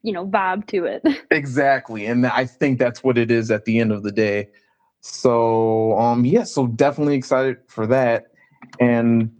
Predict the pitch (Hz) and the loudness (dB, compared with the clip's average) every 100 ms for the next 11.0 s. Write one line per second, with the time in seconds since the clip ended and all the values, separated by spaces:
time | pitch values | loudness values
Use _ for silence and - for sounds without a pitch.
0 | - 165 117 104 107 - - - - - | 0 2 4 0 -4 -18 -20 -20 -20 -2
1 | 151 143 156 156 156 156 156 - _ 127 | 0 0 0 2 0 0 -2 -4 _ 0
2 | 123 123 120 - _ _ - 120 117 120 | 2 0 -4 -14 _ _ -4 -2 0 -2
3 | 113 139 127 143 127 127 131 135 120 - | -2 0 2 2 2 2 2 0 -4 -2
4 | 139 127 135 123 120 127 117 113 110 110 | -2 0 0 0 0 0 2 0 -4 0
5 | 143 113 110 135 127 120 117 123 113 127 | 2 2 0 2 4 4 0 -2 -2 0
6 | 110 107 113 107 107 - 117 110 120 120 | 0 -2 -2 -2 -4 -4 -8 -2 -2 0
7 | 120 113 110 120 110 110 120 110 107 110 | 0 -2 -2 -2 0 0 0 0 -2 -4
8 | 113 - _ _ _ _ _ _ _ - | -6 -20 _ _ _ _ _ _ _ -2
9 | 175 143 104 107 110 _ _ - 165 151 | 2 4 2 -2 -6 _ _ 0 2 2
10 | 143 139 131 131 131 127 _ 143 131 | 2 2 2 0 -4 -8 _ -2 -2